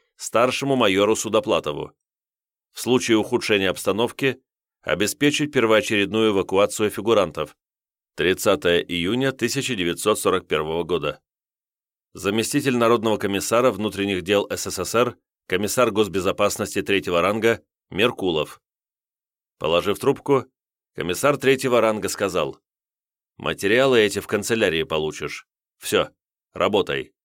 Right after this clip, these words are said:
От Меркулова Судоплатов направился в свой кабинет. Там он по телефону вызвал капитана госбезопасности Маклярского к себе. Только вернул трубку на телефон, как тот зазвонил.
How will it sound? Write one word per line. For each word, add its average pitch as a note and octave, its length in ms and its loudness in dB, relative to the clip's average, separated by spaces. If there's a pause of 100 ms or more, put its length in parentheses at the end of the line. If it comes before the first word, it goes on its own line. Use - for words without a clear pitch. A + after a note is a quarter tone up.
(760)
От - 180 -6
Меркулова C#3 600 2
Судоплатов G2+ 720 -2
направился F#2 580 0
в - 60 -10
свой F2 240 -2
кабинет. F2 500 -6 (640)
Там B2 220 2
он C3+ 120 0
по A#2+ 120 -2
телефону A2 480 0
вызвал G2+ 340 0
капитана G2 480 -4
госбезопасности F2+ 880 -6
Маклярского F2 680 -4
к - 40 -10
себе. F2+ 380 -4 (720)
Только G2+ 300 0
вернул A2 360 2
трубку A2 320 -4
на F#2+ 140 -4
телефон, A2+ 560 0 (300)
как B2+ 180 2
тот F#2 200 0
зазвонил. F2+ 600 -2